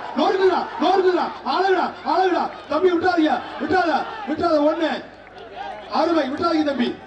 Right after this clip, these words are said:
தம்பி விட்டுறாதீங்க ரெண்டு. இன்னும் ஒரு சுத்து. தம்பி விட்டுறாதீங்க. அருமை, அருமை. சூப்பர், சூப்பர். மாட்டியம் பிரதேஷ் மாடு. மாட்டின் பேர் கருடன்.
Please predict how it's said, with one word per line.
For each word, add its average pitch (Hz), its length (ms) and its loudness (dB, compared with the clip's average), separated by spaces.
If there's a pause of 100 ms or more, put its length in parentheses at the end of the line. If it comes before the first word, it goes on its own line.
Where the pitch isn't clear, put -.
(220)
தம்பி 294 220 2
விட்டுறாதீங்க 311 440 2
ரெண்டு. 285 460 -2 (380)
இன்னும் 285 200 2
ஒரு 311 120 4
சுத்து. 277 400 0 (1040)
தம்பி 285 200 2
விட்டுறாதீங்க. 302 580 2
அருமை, 311 380 2 (360)
அருமை. 311 400 0 (260)
சூப்பர், 294 440 0 (180)
சூப்பர். 269 380 0
மாட்டியம் 285 460 0
பிரதேஷ் 262 280 -2
மாடு. 233 340 0 (380)
மாட்டின் 294 360 2
பேர் 302 220 2
கருடன். 262 420 0